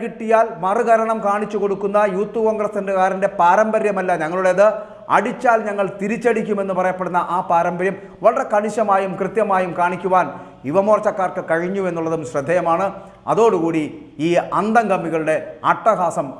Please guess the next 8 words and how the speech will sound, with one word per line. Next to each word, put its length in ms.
അവസാനിക്കുകയും 680
ചെയ്തു. 140
നവകേരള 500
സദസ്സ് 300
ഇന്ന് 160
അവസാനിക്കുമ്പോൾ, 680
ഇന്ന് 180
സമാപിക്കുമ്പോൾ 580